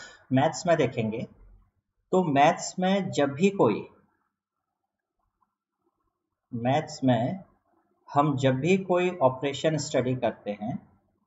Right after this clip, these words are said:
ऑपरेशन बायोलॉजी वाला ऑपरेशन नहीं है, चीर फाड़ वाला नहीं, ऑपरेशन माने कुछ भी प्रोसेस स्टडी करते हैं,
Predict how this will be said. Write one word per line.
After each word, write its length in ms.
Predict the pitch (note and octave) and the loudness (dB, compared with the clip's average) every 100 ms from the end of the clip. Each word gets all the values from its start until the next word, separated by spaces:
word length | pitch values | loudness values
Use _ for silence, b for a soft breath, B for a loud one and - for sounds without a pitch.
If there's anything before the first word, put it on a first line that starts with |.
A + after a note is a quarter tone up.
| _ - | _ -2
ऑपरेशन 540 | B2 B2 C3 D3 D3 D3 - - _ _ _ _ _ - | 0 2 0 2 0 -2 -6 -16 _ _ _ _ _ -6
बायोलॉजी 420 | A#2+ B2+ B2+ B2+ C#3 | 4 4 6 4 4
वाला 200 | C3 B2+ | 4 4
ऑपरेशन 360 | B2+ B2 C3 | 4 0 2
नहीं 120 | B2+ | 0
है, 140 | E3 G3 | 0 -2
चीर 300 | - C#3+ C3+ | -2 -4 2
फाड़ 160 | C3+ C3+ | 2 4
वाला 220 | C3 B2+ | 4 4
नहीं, 100 | D#3 | 2
ऑपरेशन 320 | F3+ C3 B2+ | 0 -2 -4
माने 180 | C#3 C#3 | -4 -6
कुछ 220 | C#3 B2+ B2 | -6 -8 -6
भी 180 | D3 B3+ - _ _ _ _ - | -4 -4 -8 _ _ _ _ -2
प्रोसेस 320 | C#3 B2+ D#3+ C#3+ | 0 2 -2 -2
स्टडी 300 | B2+ B2+ A#2+ | -2 0 0
करते 300 | A2 - A2 | -4 -4 -4
हैं, 140 | E3 | -4